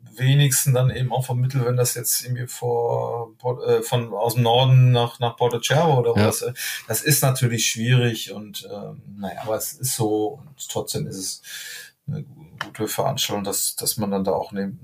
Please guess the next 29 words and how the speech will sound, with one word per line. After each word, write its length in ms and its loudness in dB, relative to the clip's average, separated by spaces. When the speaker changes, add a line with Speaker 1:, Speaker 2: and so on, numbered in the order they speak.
Speaker 1:
miteinander 800 -4
irgendwie 220 -12
segeln 360 -4
kann 360 -10
und 160 -14
das, 140 -12
da 100 0
Speaker 2:
Ja. 60 4
Speaker 1:
waren 160 4
auch 260 -6
gute 180 -2
Leute 300 0
dabei. 300 0
Also 140 -4
ich, 120 -10
im 200 -12
Ende 600 0
ganz 200 2
interessant, 440 4
weil, 160 6
wie 60 -2
gesagt, 260 0
im, 400 2
gewonnen 460 4
hat, 500 0
ja, 100 -6
tatsächlich 600 -6
so 100 0
eine, 420 4